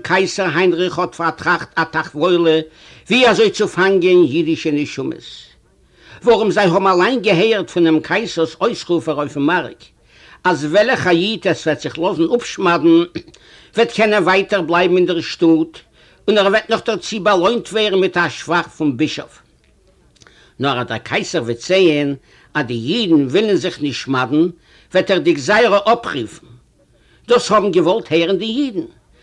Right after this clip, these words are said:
וואס האבן זיך פארזאמלט אויף דעם פלאץ לעבן דער ישיבה פון רבי גרשום. איז ווי נאר די בחורים זענען ארויס פון דער אסיפה,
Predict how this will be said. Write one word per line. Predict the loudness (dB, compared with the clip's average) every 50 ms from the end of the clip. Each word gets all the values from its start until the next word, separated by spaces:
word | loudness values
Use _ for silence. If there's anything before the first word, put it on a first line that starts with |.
| _ _ -6
וואס | -6 -4 0
האבן | 0 2 2
זיך | 2 0 -4 -6
פארזאמלט | -4 -4 -2 0 0 0 0 -2 -2 -2
אויף | -2 -2 0
דעם | 0 -2
פלאץ | -2 -2 -2 0 0 0 -2 -6 -8 -2
לעבן | 0 0 2 2 0 -2
דער | -4 -2 0 0
ישיבה | 0 0 -2 -4 0 2 4 4 4 2
פון | 0 -2 -4 -4 -2
רבי | -2 -2 -2
גרשום. | 0 0 0 0 -2 -4 -8 -12 -16 -18 _ _ _ _ _ _ _ _ _ _ _ _ _ _ _ _ _ -10 _ 0
איז | 0 0 2
ווי | 2 0 2
נאר | 4 4 4 4
די | 2 2
בחורים | 2 0 -2 -2 -4 -6 -6 -4 -2 -2 0
זענען | 0 0 0 0 0 0
ארויס | 0 2 2 2 0 0 -4 -8
פון | -8 -8 -4
דער | -4 -2 -2 -2
אסיפה, | -2 -4 -6 -8 -6 -4 -4 -4 -4 -6